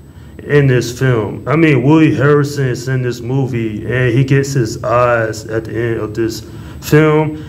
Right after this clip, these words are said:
And I must admit, this movie is pretty sad, but it's also pretty hopeful as well, considering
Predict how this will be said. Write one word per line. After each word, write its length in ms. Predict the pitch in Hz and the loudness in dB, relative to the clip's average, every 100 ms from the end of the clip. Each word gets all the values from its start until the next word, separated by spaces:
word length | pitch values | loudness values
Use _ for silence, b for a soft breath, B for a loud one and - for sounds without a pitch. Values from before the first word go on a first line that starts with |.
| B | B
And 100 | 185 | 2
I 40 | 214 | 4
must 240 | 214 208 | 4 4
admit, 340 | 180 190 190 | 2 2 2
this 200 | 196 190 | 0 0
movie 260 | 190 196 196 | 2 2 2
is 100 | 180 | -2
pretty 280 | - 190 185 | 0 2 2
sad, 680 | - 190 165 117 107 - B B B B | 2 2 4 2 -2 -10 B B B B
but 140 | 139 180 | 2 2
it's 140 | 175 | 2
also 460 | 180 196 - 196 165 | 2 2 2 0 0
pretty 320 | - 180 156 | 2 4 4
hopeful 720 | - 151 156 - 160 156 - | 2 0 0 -2 0 0 0
as 240 | 139 135 | -2 -2
well, 540 | 101 113 131 135 139 139 | -4 -2 0 2 0 0
considering 1080 | 135 - - 139 143 139 139 135 135 135 | -6 -6 -2 2 2 4 2 2 -2 -8